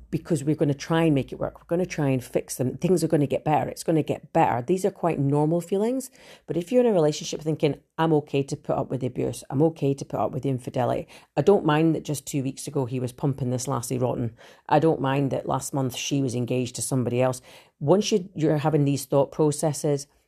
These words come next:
and you're, you're now starting to compartmentalize the abuse and put it in boxes where you're prepared to put up with it, put up and cope with it and rationalize it, you are in, you're f-, you potentially are past the point of return.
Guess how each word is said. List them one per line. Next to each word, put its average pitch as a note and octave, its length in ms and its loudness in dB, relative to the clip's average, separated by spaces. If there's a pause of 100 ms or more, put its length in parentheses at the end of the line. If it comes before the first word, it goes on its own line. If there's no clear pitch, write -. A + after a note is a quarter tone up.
(160)
and C#3 140 2
you're, C3+ 200 2
you're C#3 180 2
now C3+ 200 0
starting - 360 -4
to - 100 -14
compartmentalize C3+ 840 0
the C3+ 120 0
abuse C3+ 520 -4 (400)
and C#3 180 -2
put D#3+ 140 4
it - 100 2
in C#3 140 2
boxes C3 440 -4
where C3+ 120 0
you're C3 180 0
prepared C3+ 460 -6
to - 80 -20
put - 200 -6
up - 140 -4
with D3 140 0
it, - 260 0
put - 140 -4
up - 160 -2
and C#3 100 -8
cope - 220 -2
with C3+ 100 -2
it - 140 0
and C3 180 0
rationalize D#3 680 0
it, E3 220 2 (320)
you D3+ 180 0
are D3+ 80 4
in, B2 440 -2
you're C#3+ 180 0
f-, - 260 -14 (240)
you D3+ 200 0
potentially D3 720 -2
are A#2 100 -4 (180)
past C3+ 260 -4
the - 60 -12
point - 280 -8
of B2+ 60 -14
return. A#2 420 -6